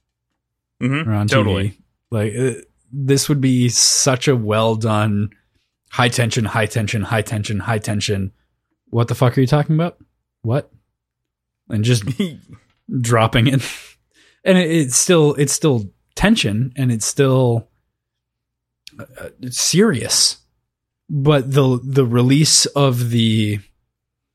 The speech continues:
Speaker 2: um, accusation of treason, essentially, is not,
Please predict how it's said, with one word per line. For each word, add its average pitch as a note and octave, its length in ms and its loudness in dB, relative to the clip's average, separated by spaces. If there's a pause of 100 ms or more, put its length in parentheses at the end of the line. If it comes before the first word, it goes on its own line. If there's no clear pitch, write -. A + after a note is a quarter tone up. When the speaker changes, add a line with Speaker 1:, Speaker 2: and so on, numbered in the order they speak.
(500)
Speaker 2:
um, G2 580 -4 (840)
accusation A#2+ 880 0
of G2+ 320 -8 (260)
treason, A#2 540 0
essentially, F2 760 -10 (1600)
is D#3 380 2 (840)
not, D#3+ 520 0